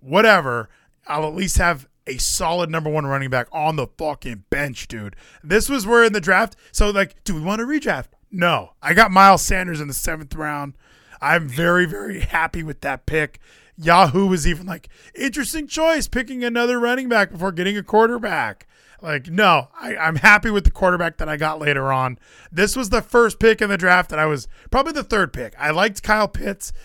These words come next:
I liked Metcalf. Uh, and then once I got Sanders, I was like, "This team rules, dude. <laughs> I'm loving this team, bro."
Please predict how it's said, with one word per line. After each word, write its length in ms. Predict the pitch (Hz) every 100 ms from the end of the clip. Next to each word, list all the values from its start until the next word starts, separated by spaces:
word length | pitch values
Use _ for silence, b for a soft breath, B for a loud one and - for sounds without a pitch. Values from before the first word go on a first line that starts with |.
| b
I 120 | 131
liked 340 | 131 165 202 180
Metcalf. 760 | 185 - - 160 156 147 - _ b b b
Uh, 380 | - 131 123 120 117 _ -
and 140 | 170
then 140 | 165 170
once 240 | 220 -
I 60 | 240
got 180 | 214
Sanders, 400 | - 196 202 214
I 20 | 160
was 60 |
like, 200 | 143 117
"This 280 | 190 214 -
team 360 | - 196 175 147
rules, 480 | 143 143 143 135
dude. 380 | - 131 127 117 B B
<laughs> 180 | B -
I'm 220 | 392 - -
loving 400 | 233 - 226 -
this 260 | 208 - -
team, 360 | - 135 117 101
bro." 400 | 104 95 92